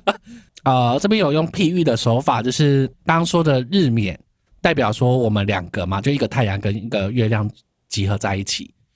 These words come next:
然后永夜我就是那个月亮，所以等于说，好，大家就会分出来说，哦，所以对方你喜欢那个人是太阳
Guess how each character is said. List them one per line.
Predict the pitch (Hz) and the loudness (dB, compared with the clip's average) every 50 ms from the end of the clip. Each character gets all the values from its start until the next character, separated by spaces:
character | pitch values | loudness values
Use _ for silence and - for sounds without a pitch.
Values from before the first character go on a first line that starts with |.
| _ _ _ _ _ | _ _ _ _ _
然 | - 120 131 | -4 0 2
后 | 151 160 156 156 - | 2 2 2 0 0
永 | - 151 120 104 120 | 0 0 0 0 0
夜 | 135 151 143 | 0 0 2
我 | 127 117 104 - 120 104 | 0 0 -2 -2 -4 -2
就 | 104 139 | -2 -2
是 | 123 - 139 | -2 0 0
那 | 131 123 | 0 0
个 | 113 101 101 | 0 0 0
月 | 110 113 98 | 0 0 0
亮， | 90 98 95 90 - _ _ _ - | -2 -4 -6 -8 -10 _ _ _ -4
所 | - 208 | 0 2
以 | 185 170 | 2 2
等 | 175 147 | 2 0
于 | 127 127 | -2 0
说， | - 165 165 165 170 - _ _ _ _ | 0 0 0 0 -2 -6 _ _ _ _
好， | _ - - 151 147 | _ -2 0 0 0
大 | - 185 175 | 2 2 2
家 | 170 175 170 | 2 2 2
就 | 165 160 | 2 4
会 | 151 156 160 156 - - - | 2 2 0 -2 -6 -8 -4
分 | - 156 147 156 | -2 0 0 0
出 | 156 - 156 | 0 0 0
来 | 127 110 | 0 0
说， | - - 117 110 - | -2 -4 -4 -6 -4
哦， | - 131 131 | -2 -2 0
所 | 127 - 147 147 | 0 2 0 2
以 | 156 147 123 | 2 2 0
对 | - 180 156 135 | 2 2 2 2
方 | 123 - 127 113 110 110 113 120 _ _ | 2 0 0 0 0 -2 -6 -8 _ _
你 | - 127 123 135 | -4 -2 -2 0
喜 | - 120 117 | 0 2 2
欢 | 123 131 127 | 2 2 2
那 | 131 131 | 0 0
个 | 127 104 | 0 0
人 | 98 98 101 | 0 0 0
是 | 101 - 113 107 101 98 | 0 0 0 0 0 -2
太 | - - - 143 101 | -2 -2 -2 -2 -2
阳 | 95 90 80 82 | -2 -4 -8 -10